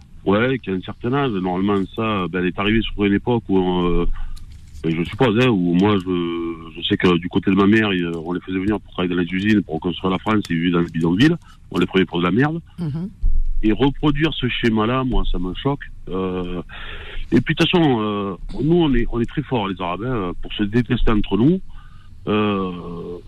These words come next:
Speaker 1: on fonctionne en système de caste. Moi, je suis désolé, moi. Moi, je sais pas, moi. On a, on a des frères libyens, euh, des frères marocains. Euh, qui ont, qui ont eu des catastrophes.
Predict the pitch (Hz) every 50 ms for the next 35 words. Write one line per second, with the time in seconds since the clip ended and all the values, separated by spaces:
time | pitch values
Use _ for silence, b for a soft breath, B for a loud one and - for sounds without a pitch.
0 | - - - - - - 117 113 107 151 156 143 - 170 165 165 147 135 131 123
1 | 113 110 107 - - - - 160 151 135 120 - 110 98 - - - - b b
2 | b b b b b - 113 143 175 - - 170 170 139 131 113 110 101 90 82
3 | 85 85 87 90 92 87 - - 104 117 127 143 135 120 117 - - 104 - 95
4 | 92 95 92 87 87 85 87 87 95 101 101 92 98 107 107 107 101 110 110 -
5 | - 120 117 120 120 117 113 110 117 120 120 120 120 113 104 101 95 101 98 -
6 | - 113 107 110 107 101 95 - 113 117 120 117 B B B B B B B B
7 | B B - - 98 101 101 101 101 98 95 95 95 90 - - - - - -
8 | - - - - - - - - - - - - - 107 104 98 - 107 110 110
9 | 110 - 117 101 95 92 - - 156 165 - - -